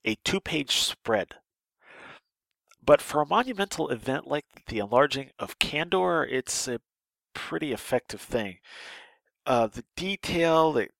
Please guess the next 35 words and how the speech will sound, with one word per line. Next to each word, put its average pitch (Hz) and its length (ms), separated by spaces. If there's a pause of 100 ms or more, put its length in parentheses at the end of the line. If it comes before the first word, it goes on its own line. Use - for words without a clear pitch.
(120)
Curt - 240
Swan 123 260
puts - 300
in 110 120
on 98 120
the 92 80 (120)
buildings, 117 600
the 98 140
futuristic-looking - 1500
buildings, 98 540
I 95 120
should - 300
ma-, 95 220
I 101 140
should 95 180
add, 92 320 (540)
uh, 87 360 (140)
is 104 180
just - 260
really 135 200
cool. - 260 (340)
With 117 260
Superman 139 680
and 113 220
Supergirl 123 680 (580)
in 117 100
the 107 80
foreground 123 680
kind 120 220
of 113 100
providing 113 460
a 101 220
sense - 360
of 92 320 (960)
size 104 840